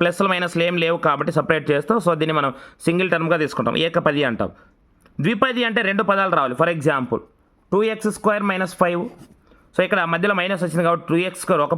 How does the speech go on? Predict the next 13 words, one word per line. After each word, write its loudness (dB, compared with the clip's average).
పదం 2
అవుతుంది, 0
ఫైవ్ 2
అనేది 0
ఇంకో 2
పదం 2
అవుతుంది. 0
So 4
ఇలా 0
వచ్చినప్పుడు 0
దాన్ని 0
మనం 2
బైనామియల్ 0